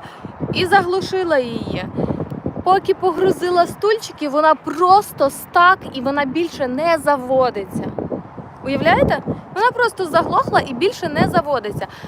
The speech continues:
Але, напевно, причина в тому, що я коли повертала, я здала задню, щоб вирівняти, щоб ще був проїзд між гаражем. Ось тут.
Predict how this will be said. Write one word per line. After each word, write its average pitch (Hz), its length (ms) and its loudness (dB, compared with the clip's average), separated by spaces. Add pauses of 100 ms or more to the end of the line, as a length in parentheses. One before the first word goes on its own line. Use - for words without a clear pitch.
(140)
Але, 240 540 4
напевно, 311 480 -2
причина 294 440 -6
в - 80 -10
тому, 262 340 -4
що - 180 -10
я 269 180 0
коли 285 260 0
повертала, 262 840 2 (400)
я 269 200 2
здала 277 380 2
задню, 294 460 0
щоб 247 220 -10
вирівняти, 240 720 -4
щоб 233 240 -6 (120)
ще - 200 -6
був 269 220 -4
проїзд 269 600 -8
між 247 240 -6
гаражем. 233 720 -4 (840)
Ось 285 120 -6 (120)
тут. 233 260 -2